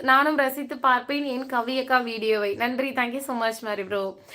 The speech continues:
ஹாய் சிஸ்டர் கவிதா, பையன் நல்லா இருக்கானா? நல்லா இருக்காங்க. ஹாய், வாங்க, வெல்கம். பையன் நல்லா இருக்கான், நல்லா இருக்கான்.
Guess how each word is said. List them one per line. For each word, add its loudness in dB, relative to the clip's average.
ஹாய் 4
சிஸ்டர் 0
கவிதா, 2
பையன் 0
நல்லா 4
இருக்கானா? 2
நல்லா 4
இருக்காங்க. 2
ஹாய், 2
வாங்க, 0
வெல்கம். -2
பையன் 0
நல்லா 2
இருக்கான், -2
நல்லா 2
இருக்கான். 2